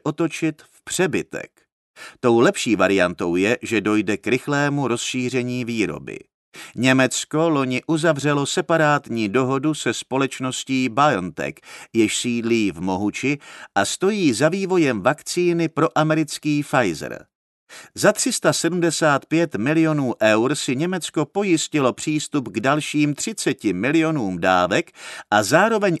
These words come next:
urychlilo vznik továrny na svém území. Fungovat by měla začít během února.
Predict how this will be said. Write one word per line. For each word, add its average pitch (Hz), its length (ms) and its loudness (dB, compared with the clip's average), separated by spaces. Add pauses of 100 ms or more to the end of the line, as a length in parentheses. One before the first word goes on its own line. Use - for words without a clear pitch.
urychlilo 123 580 0
vznik 98 360 -6
továrny 156 580 2
na 131 120 -2
svém 135 440 -2
území. 82 680 -6 (840)
Fungovat 143 600 4
by 131 140 2
měla 113 300 2
začít 120 420 0
během 117 400 2
února. 110 520 -2